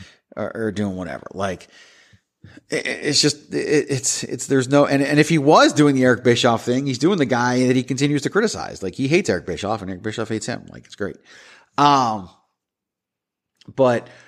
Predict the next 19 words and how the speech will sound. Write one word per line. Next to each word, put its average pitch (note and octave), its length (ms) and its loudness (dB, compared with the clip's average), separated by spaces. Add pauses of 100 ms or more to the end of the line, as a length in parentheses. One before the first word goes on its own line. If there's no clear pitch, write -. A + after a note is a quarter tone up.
(260)
it, D#3+ 260 -2
it's, - 520 -2 (560)
yeah, B2 400 -10
it's - 400 -10
just E3 240 -6
silly. C#3 240 0
Like, A2 200 -8 (200)
first C4+ 280 2
off, A#2+ 200 0
this F#3 160 4
episode F#3+ 300 2
of B2+ 60 0
Dynamite, D3+ 600 -2 (640)
six D#3 340 0
one-on-one C3+ 500 2
matches, B2 460 -2
all, A#2+ 580 2
you A2 80 -4
know, F#2 260 -4